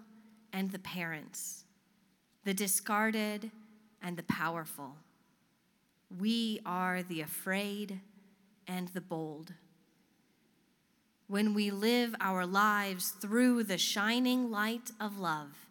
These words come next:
we reveal to one another the incarnational reality of solidarity, and we become a better human community.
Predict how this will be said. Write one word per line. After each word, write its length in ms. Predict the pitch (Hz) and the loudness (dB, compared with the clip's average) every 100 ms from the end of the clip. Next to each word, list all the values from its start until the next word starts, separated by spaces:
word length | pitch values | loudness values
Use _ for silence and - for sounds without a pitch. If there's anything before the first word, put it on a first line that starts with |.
| _ _ _ _ _ 190 | _ _ _ _ _ 0
we 160 | 214 | 4
reveal 640 | 202 208 196 190 240 240 233 | 4 4 2 4 4 4 2
to 200 | - 226 | 0 -2
one 220 | 202 202 | 0 0
another 640 | 202 180 175 175 165 170 - - - | 2 0 0 -2 -4 -8 -16 -20 -6
the 200 | 196 190 | -4 0
incarnational 1120 | 214 233 - 208 214 202 226 220 226 208 196 | 2 2 0 2 2 4 2 2 0 0 0
reality 680 | 175 175 190 202 196 196 190 | 0 4 4 4 0 -2 -2
of 160 | 190 | -4
solidarity, 960 | - 202 180 190 170 165 165 160 143 139 - _ _ _ _ _ _ _ _ | -2 0 0 0 0 -2 -2 -4 -8 -14 -20 _ _ _ _ _ _ _ _
and 240 | 180 180 175 | -6 -6 -2
we 180 | 202 208 | 0 0
become 720 | 214 202 - 185 185 180 180 | 0 -4 -4 -2 0 0 -4
a 140 | 165 | -8
better 640 | 160 175 180 180 175 175 180 190 | -6 -4 -2 -2 -2 -4 -8 -16
human 680 | - 185 175 160 160 156 160 _ - | -8 -6 -4 -6 -6 -10 -14 _ -16
community. 720 | - 165 165 165 160 151 127 | -10 -6 -4 -4 -6 -8 -12